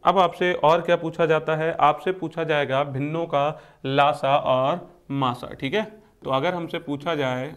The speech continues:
सवाल हो कि भाई आपको क्या करना है, भिन्नों का लासा निकालना है। ठीक है, भिन्नों का लघुत्तम समापवर्त निकालना है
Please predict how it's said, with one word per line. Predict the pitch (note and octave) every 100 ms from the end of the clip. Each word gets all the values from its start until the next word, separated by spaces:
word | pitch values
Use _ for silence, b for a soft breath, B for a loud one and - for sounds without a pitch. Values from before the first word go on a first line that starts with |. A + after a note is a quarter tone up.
| -
सवाल | - C#3 C#3 C#3+ D#3
हो | B2+ B2 B2 B2+ B B _
कि | D3
भाई | E3
आपको | D#3 C3+ - D3
क्या | D3
करना | C#3 D3
है, | D#3+ - B2
भिन्नों | C3 D3+ E3 F3+
का | F3 B2+ B2 C#3+ - - _ C3+
लासा | C3 C3+ C3+ D#3+ D#3
निकालना | C#3 A#2+ A#2 B2+
है। | B2+ A#2+ _ -
ठीक | C3+ F#3
है, | G3+ b b b C3
भिन्नों | B2+ C#3+ E3
का | E3+ B2+ B2+ D#3+ - -
लघुत्तम | C3 C3 C3+ C3+ - E3+ F3+
समापवर्त | - C3 B2+ B2+ B2+ B2 C3+ B2+
निकालना | D3 C3+ B2 B2 B2+ B2
है | B2+ D3